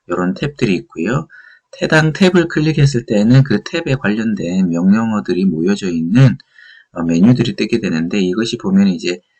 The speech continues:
이렇게 수직으로 구분선이 들어가 있잖아요. 요 한 칸 한 칸을 우리가 이제 리본, 어,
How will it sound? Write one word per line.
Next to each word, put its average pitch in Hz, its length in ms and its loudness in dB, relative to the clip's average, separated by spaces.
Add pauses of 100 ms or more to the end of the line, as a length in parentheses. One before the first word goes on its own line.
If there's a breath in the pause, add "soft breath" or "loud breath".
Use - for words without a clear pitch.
(160)
이렇게 87 320 -6
수직으로 101 1000 -4
구분선이 127 420 4
들어가 82 280 -8
있잖아요. 98 760 -2 (420 loud breath)
요 - 100 -2
한 156 180 -6
칸 143 260 2
한 147 140 -2
칸을 120 260 0
우리가 90 320 -2
이제 82 380 -6
리본, 113 520 0 (460 soft breath)
어, 82 60 -8